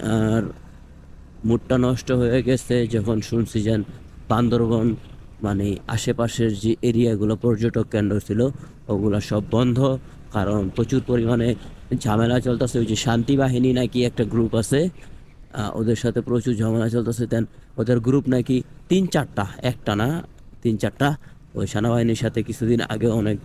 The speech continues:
ঝামেলা হয়েছে, লোকাল মানুষের সাথে কথা বলে আমরা জানতে পারলাম। Then তাই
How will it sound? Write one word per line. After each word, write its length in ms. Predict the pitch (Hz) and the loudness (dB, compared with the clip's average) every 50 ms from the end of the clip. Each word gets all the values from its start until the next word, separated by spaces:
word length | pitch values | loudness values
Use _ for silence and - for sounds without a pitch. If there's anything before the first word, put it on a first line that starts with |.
| - - - - - - - | -12 -18 -20 -18 -18 -12 -6
ঝামেলা 340 | - 104 110 117 127 123 | -2 0 2 2 2 2
হয়েছে, 340 | 120 110 98 - - 160 180 190 - - - - | 2 0 0 -2 -2 -4 -6 -6 -8 -8 -4 0
লোকাল 360 | 107 107 104 - 117 113 110 | 0 0 0 0 0 0 2
মানুষের 420 | 107 107 107 110 104 - 110 110 98 - - - - - - - - - - - - | 2 0 0 0 0 -2 -2 -4 -4 -6 -12 -18 -20 -20 -20 -20 -20 -20 -20 -18 -12
সাথে 320 | - - 113 - - 107 - | -6 -6 -4 -2 -2 -2 0
কথা 220 | 113 110 - 113 110 | -2 -2 -2 0 0
বলে 200 | 110 117 113 110 | 2 2 2 2
আমরা 220 | 104 104 104 98 | 0 0 0 0
জানতে 280 | 98 95 101 95 98 95 | 0 0 0 0 0 0
পারলাম। 320 | 95 95 107 113 120 120 - - - - - - - - - - - - | 0 0 0 0 0 -2 -4 -10 -16 -20 -20 -20 -20 -20 -20 -20 -10 -4
Then 320 | - 104 101 104 95 98 - - - - - - - - - - - - - - | -2 0 0 0 0 -2 -4 -6 -10 -14 -18 -18 -18 -18 -18 -18 -18 -14 -8 -4
তাই 320 | 110 110 107 117 104 104 | -2 0 2 2 2 0